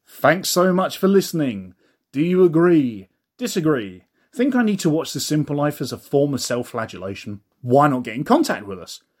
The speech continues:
We're over on Twitter as at anyone podcast. We also have a f-, page on Facebook. Just search for us. You will find us. Longer rants, rambles, and considerations can be sent via email to anyone for seconds at gmail dot com.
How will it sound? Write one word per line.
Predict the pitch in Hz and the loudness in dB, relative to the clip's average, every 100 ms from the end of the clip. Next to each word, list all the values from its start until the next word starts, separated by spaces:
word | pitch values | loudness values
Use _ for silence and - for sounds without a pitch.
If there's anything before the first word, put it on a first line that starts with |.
| _ - | _ 0
We're | 170 | 4
over | 240 220 | 4 2
on | 208 | -2
Twitter | - 156 165 156 | -2 -4 -2 -6
as | 127 107 - | -8 -12 -14
at | 101 - | -18 -16
anyone | 104 101 101 104 | -14 -12 -10 -10
podcast. | - 120 - 65 - _ _ _ - | -10 -12 -12 -18 -18 _ _ _ -4
We | 139 | 2
also | 139 196 202 | 4 4 0
have | 160 160 | -4 -6
a | |
f-, | - - - | -12 -18 -10
page | 123 143 147 | -4 -2 -2
on | 139 | -6
Facebook. | - 101 98 - 113 - _ _ | -8 -12 -14 -14 -14 -16 _ _
Just | 220 240 - | -2 -2 0
search | 147 143 | 0 -2
for | - | -2
us. | 143 - _ _ | -4 -4 _ _
You | 101 98 117 | -12 -2 2
will | 135 | 2
find | - 104 92 95 | 0 -6 -10 -14
us. | 95 - _ _ | -16 -16 _ _
Longer | 104 185 220 | 0 2 4
rants, | 175 175 165 113 | 2 0 -2 -4
rambles, | 131 151 151 - - | -2 0 -2 -4 -6
and | 156 196 | -6 -4
considerations | 196 175 135 120 110 117 - | -4 -4 -2 -2 -4 -10 -8
can | 269 254 | -4 -2
be | |
sent | - 135 147 | -2 -4 -6
via | 104 127 196 127 | -4 0 0 -2
email | 110 104 107 - | -6 -6 -8 -10
to | 107 101 - _ _ - | -10 -10 -12 _ _ -2
anyone | 233 220 | 0 0
for | 190 | -2
seconds | - 117 127 123 - | -6 -6 -6 -6 -8
at | 143 156 | -14 -14
gmail | - 101 87 95 98 | -14 -16 -12 -14 -14
dot | 87 82 - | -14 -16 -14
com. | - 214 98 82 | 2 2 2 -10